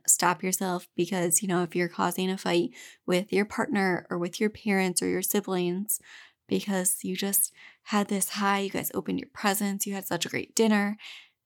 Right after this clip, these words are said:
and now a fight's breaking out, well, take a moment to be like, "Stop, I'm uppling. Let's take a step back.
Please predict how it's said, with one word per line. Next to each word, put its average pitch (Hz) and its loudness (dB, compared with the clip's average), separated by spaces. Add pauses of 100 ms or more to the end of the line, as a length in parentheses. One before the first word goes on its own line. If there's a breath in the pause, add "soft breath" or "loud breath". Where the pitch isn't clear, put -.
and 190 -2
now 202 2
a 202 0
fight's - 0
breaking - 0
out, - 0 (1400)
well, 190 4 (420)
take 190 2
a 202 2
moment 190 2
to - -4
be - -6
like, - -4
"Stop, 208 2 (720)
I'm 180 2
uppling. 185 2 (460)
Let's 180 0
take 185 2
a 180 0
step - 2
back. - 0